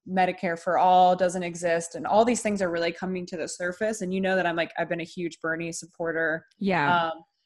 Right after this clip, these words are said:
Speaker 1: and I think people are realizing, like, "Oh, wait, like, this is actually, like, a form of socialism, like, giving everybody money, it can
Speaker 2: Mm-hmm.
Speaker 1: exist." Like, the government actually, they always said they couldn't do it, but now we're seeing them actually do it. And then also seeing that a good amount of the money is going to companies that, like,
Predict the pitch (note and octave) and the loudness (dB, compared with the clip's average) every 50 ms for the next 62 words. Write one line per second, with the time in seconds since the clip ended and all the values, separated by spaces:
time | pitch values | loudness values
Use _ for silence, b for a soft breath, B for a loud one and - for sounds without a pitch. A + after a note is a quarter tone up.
0 | _ _ _ - G#3+ A#3 A#3 A#3 B3 B3 B3 B3 C4 A#3+ A3 A3 G#3 G3+ F#3 G3 | _ _ _ 4 6 6 6 6 6 2 2 2 0 2 4 4 4 4 4 4
1 | G3+ G3+ G3 F#3+ F#3 F3+ F#3+ F3+ F3 F3 E3+ E3+ - - B3+ C4 B3+ B3 C#4 C4+ | 4 4 6 4 4 2 0 -2 0 0 0 0 2 4 4 6 6 8 8 6
2 | B3 - - F3 F3 D3 - - - - - G#3+ A3 A3 - D4 C#4 C#4+ C4+ C4+ | 6 4 2 0 -2 -4 -4 -8 -14 -4 0 0 2 2 2 2 4 6 6 4
3 | C#4 - C#4+ C#4 C#4 C4 A#3 A3 G#3 G3+ G3 G3 - - G3+ G3+ G3+ F#3+ F#3 - | 4 0 0 0 2 2 2 2 2 0 -2 -2 -2 -2 -2 0 0 -2 -2 -2
4 | - F#3+ F#3+ F#3+ - F3+ D#3+ D3 C#3+ E3 - E3+ E3 E3+ - - G3+ G#3 A#3 A#3+ | 0 0 0 0 -2 -2 -4 -4 -4 -6 -6 -6 -6 -4 -2 0 0 2 2 2
5 | B3 B3 C4 B3+ A3+ B3+ B3+ C#4+ C#4+ A#3 F#3 F#3 G3 G3 G3 G3 G3+ G#3 G3+ b | 0 0 0 0 0 2 2 2 2 2 2 2 2 0 0 0 0 -2 -4 b
6 | b b b b b b G3+ F#3+ A3 F#3 D#3+ E3+ D#3+ B3+ B3+ B3+ C4 A#3 G3+ F#3+ | b b b b b b 2 2 4 4 2 2 4 6 6 6 6 4 2 4
7 | A#3 C4+ C4 - - - - - - G3+ G3 G3 F#3+ - G#3 G3+ G#3+ G#3 G3+ A3 | 6 6 6 6 4 0 -8 -2 2 4 4 4 4 2 2 4 4 4 4 4
8 | A3 G#3 G3+ - - G3 F#3 - - G#3 F3+ - - G3 G3 G3 G#3 G#3 G#3+ G#3 | 2 0 2 2 2 0 0 -2 -4 -4 -2 0 2 4 4 4 4 4 2 0
9 | - G#3+ F#3+ F#3 F3+ F3+ - - G3 F3+ F3+ F3+ - F#3+ F#3 F3 E3+ E3+ F3+ - | 0 0 0 0 0 -2 -2 -4 -4 -4 -4 -4 -4 -2 0 0 0 0 0 0
10 | F3 F3 E3+ E3+ E3+ E3+ E3+ - - - F#3+ F3+ F3 F3 E3 E3 D#3 E3+ F#3 - | 2 2 4 4 4 2 0 -2 -4 -4 -4 -4 -4 -4 -2 0 0 0 0 0
11 | - G3 F3+ E3+ E3 E3+ E3+ F3 F3+ - b b b b b b D4 D#4 D#4+ D#4 | -2 -4 -4 -2 0 2 2 2 2 0 b b b b b b 2 4 4 6
12 | D#4 D4 D4 D4 D4+ C#4 C4+ - D4 C4 C4 B3+ B3+ B3 A#3+ A#3 - B3 A#3+ B3 | 6 4 4 4 2 2 2 0 -2 -2 0 0 0 0 0 0 0 0 0 0
13 | B3 A#3+ A#3+ A#3+ A#3 A3 G#3+ A3 A#3 A#3+ A#3 A3+ G#3+ - G#3+ G#3+ G#3+ G#3+ G#3+ G3+ | 2 2 0 0 0 0 2 2 2 2 0 -2 -2 0 0 2 2 0 -2 -4
14 | - G3+ - - A3 G#3+ A#3 A3 G#3+ G#3 G3+ G3 G3 - F#3 F3+ | -8 -8 -6 -6 -4 -4 -4 -4 -4 -4 -4 -2 -2 -2 -2 -4